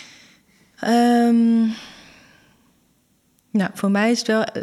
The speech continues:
ik heb het al tegen jou gezegd, maar een uitdaging om zoiets echt samen te vatten.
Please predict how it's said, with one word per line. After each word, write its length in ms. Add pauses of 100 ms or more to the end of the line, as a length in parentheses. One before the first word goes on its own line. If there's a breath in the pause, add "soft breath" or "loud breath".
ik 140
heb 100
het 120
al 100
tegen 200
jou 120
gezegd, 300
maar 100
een 140
uitdaging 540
om 140
zoiets 440
echt 300
samen 380
te 100
vatten. 420